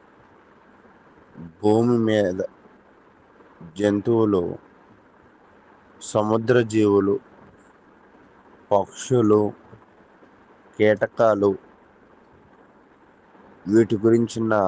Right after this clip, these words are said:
విషయాలను తెలియజేస్తూ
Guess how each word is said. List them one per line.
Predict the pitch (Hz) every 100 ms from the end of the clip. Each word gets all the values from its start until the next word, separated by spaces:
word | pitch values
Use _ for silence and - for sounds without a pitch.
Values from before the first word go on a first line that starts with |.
| 92 92 - - 90
విషయాలను | - - 110 101 98 95 92 85 85 - - _ _ _ _ _ _ _ - -
తెలియజేస్తూ | 104 101 101 95 95 87 -